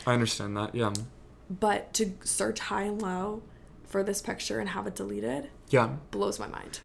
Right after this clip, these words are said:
Speaker 1: Even if Khloe did want to post that on purpose, even if she did do it on purpose, just because, like,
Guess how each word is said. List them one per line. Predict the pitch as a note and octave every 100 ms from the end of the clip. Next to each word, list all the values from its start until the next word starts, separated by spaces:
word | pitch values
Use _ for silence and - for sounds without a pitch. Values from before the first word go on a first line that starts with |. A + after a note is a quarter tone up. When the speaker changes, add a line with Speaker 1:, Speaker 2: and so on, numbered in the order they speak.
| -
Speaker 1:
Even | D#3+ F#3+
if | E3 -
Khloe | C#3 C#3 A#2+
did | - A#2+ A#2+ G#2+
want | G#2+ A2
to | -
post | G2+ G2 -
that | A#2+ A#2 -
on | G#2+ G#2
purpose, | G#2+ G2+ - A#2+ C3 -
even | D3+ E3
if | D#3
she | - D3
did | B2+ B2 B2 A#2
do | A#2 A2
it | G#2
on | G#2+ G#2
purpose, | G2+ - A#2
just | - A#2+ -
because, | A#2 A#2 A2 G#2+
like, | G#2 G2+